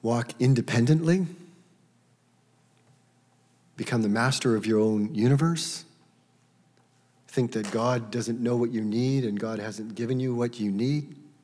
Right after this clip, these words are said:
think that you know best what is good for your life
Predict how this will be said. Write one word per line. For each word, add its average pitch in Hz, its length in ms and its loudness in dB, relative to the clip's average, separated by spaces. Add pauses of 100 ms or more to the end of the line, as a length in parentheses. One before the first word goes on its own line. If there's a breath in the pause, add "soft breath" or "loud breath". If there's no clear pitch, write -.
(1120)
think 110 180 -4
that 110 140 -6
you 113 140 -2
know 113 160 -2
best - 560 -6 (460)
what 104 120 -4
is 98 120 -6
good 117 240 -2
for - 120 -8
your 101 140 -2
life 127 460 -6